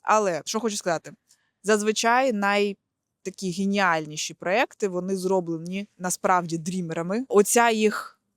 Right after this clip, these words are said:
<laughs> ідейність і трошечки відльот, це може бути реально таким локомотивом проєкту. І тому, е, класно, якщо команда також підхоплює креативну цю во-, хвилю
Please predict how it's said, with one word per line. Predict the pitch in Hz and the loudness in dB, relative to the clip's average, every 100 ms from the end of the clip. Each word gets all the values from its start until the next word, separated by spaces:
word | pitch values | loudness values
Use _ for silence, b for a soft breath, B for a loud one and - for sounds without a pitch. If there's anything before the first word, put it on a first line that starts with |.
| _ _ - | _ _ -4
<laughs> | 294 330 - _ _ | -4 -4 -12 _ _
ідейність | 214 202 185 240 330 330 190 - - _ | -2 2 4 4 4 2 -2 -4 -8 _
і | 196 | -6
трошечки | 185 214 214 190 - 190 | 0 0 2 -2 -2 -2
відльот, | 185 185 208 277 - - _ | -2 0 4 4 2 -8 _
це | - 240 269 | 0 4 6
може | 220 220 208 196 | 4 2 2 0
бути | 196 247 208 185 - | 0 -2 0 0 0
реально | 180 190 220 | 2 2 0
таким | 190 175 196 | -6 -6 -2
локомотивом | 185 190 196 196 208 202 156 147 | -2 -2 -4 -4 -2 -4 -4 -6
проєкту. | - 160 147 - 156 _ | -2 -2 -4 -12 -20 _
І | 226 | -2
тому, | 220 226 220 240 262 262 233 196 _ _ _ | 2 2 4 2 2 2 0 -4 _ _ _
е, | 202 196 190 | -2 0 -2
класно, | - 226 226 220 - 185 165 156 - | 0 4 4 4 0 -4 -6 -8 -2
якщо | 190 196 - | -2 0 -2
команда | 208 196 196 247 247 185 | 0 0 2 2 2 2
також | - 208 240 202 180 - - | 0 -2 2 2 2 -4 -6
підхоплює | 208 - 240 208 180 175 165 156 156 _ | -8 0 4 4 2 0 2 0 -4 _
креативну | 240 220 220 247 196 170 | 4 4 2 0 0 -4
цю | - 175 | -6 -6
во-, | 165 151 95 | -4 -6 -4
хвилю | - 214 214 175 185 | -6 -2 0 0 -2